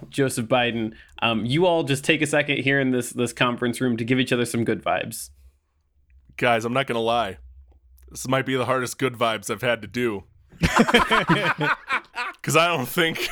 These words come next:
Speaker 2: <laughs> extreme green or gray are good, <laughs> good options.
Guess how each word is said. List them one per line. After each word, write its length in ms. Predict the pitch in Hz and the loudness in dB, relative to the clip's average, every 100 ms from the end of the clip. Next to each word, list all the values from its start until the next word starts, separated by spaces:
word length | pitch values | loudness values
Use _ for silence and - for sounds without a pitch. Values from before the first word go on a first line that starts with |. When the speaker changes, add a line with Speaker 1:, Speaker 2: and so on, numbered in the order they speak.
| - | -8
Speaker 2:
<laughs> 140 | - | -8
extreme 680 | - - - - 185 165 147 | -4 -4 -4 -2 -2 -2 -4
green 480 | 139 156 151 131 - - - - - 165 139 | -2 2 2 2 -6 -14 -20 -20 -6 -6 -2
or 280 | 147 143 135 | 0 2 0
gray 680 | 143 143 160 147 117 131 - _ - | -2 0 0 0 -2 -6 -12 _ -6
are 300 | - - - | -2 0 0
good, 520 | 139 135 147 - 185 - - - | -2 -2 -2 2 0 0 -6 -6
<laughs> 280 | - - - | -10 -14 -2
good 200 | 175 151 | 2 2
options. 800 | 156 156 - 123 - - - | 0 -2 -6 -8 -8 -6 -8